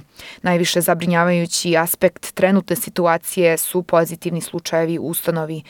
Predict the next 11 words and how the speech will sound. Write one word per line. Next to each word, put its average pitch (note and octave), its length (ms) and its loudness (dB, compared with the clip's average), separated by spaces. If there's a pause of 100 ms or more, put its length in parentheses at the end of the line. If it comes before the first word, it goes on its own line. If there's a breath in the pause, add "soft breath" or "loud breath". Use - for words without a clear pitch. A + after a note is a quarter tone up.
(220 loud breath)
za F#3 120 0
negu D#3+ 400 -2
starih D#3 540 -4
lica F3+ 480 2
u F#3+ 120 0
domu E3 420 2
Brompton D#3+ 640 0
Age D#3+ 400 -2 (100)
Care. D#3+ 280 4 (720 loud breath)
Dvoje E3+ 500 2
zaposlenih E3+ 680 0